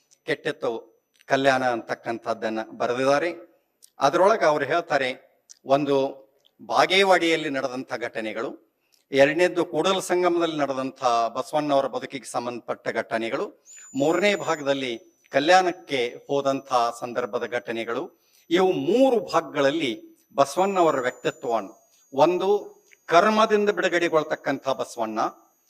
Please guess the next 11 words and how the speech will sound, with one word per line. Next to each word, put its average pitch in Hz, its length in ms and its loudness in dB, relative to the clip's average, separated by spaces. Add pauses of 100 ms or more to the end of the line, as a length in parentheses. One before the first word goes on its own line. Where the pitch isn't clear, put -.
(220)
ಜನ್ಯವಾರ 143 560 2
ಮೊದಲಾದವುಗಳಿಂದ, 113 840 -4 (720)
ಎರಡನೇದ್ದು 196 800 2
ಧರ್ಮದಿಂದ, 208 560 4 (300)
ಆ 139 160 6
ಕಾಲದ 202 540 4
ಧರ್ಮದಿಂದ 151 500 0
ಬಿಡುಗಡೆಗೊಂಡಂಥ 131 840 -4
ಬಸವಣ್ಣ 113 540 -4
ಕೂಡಲ 120 300 -6
ಸಂಗಮದಲ್ಲಿ, 113 720 -8